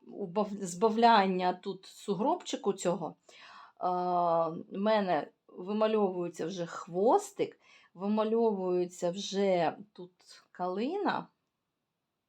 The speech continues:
і лапка вже снігура. Тобто я, ну, просуваюся. Потрошки просуваюся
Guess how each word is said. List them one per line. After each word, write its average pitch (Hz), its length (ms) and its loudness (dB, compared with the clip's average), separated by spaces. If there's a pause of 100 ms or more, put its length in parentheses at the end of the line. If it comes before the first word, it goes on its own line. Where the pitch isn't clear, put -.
(760)
і 196 80 -10
лапка 226 540 0
вже 185 540 -4
снігура. 180 760 -4 (120)
Тобто - 340 -18
я, 277 400 -6 (100)
ну, 226 500 -10
просуваюся. - 800 -4 (840)
Потрошки 285 480 -6
просуваюся 226 1120 -8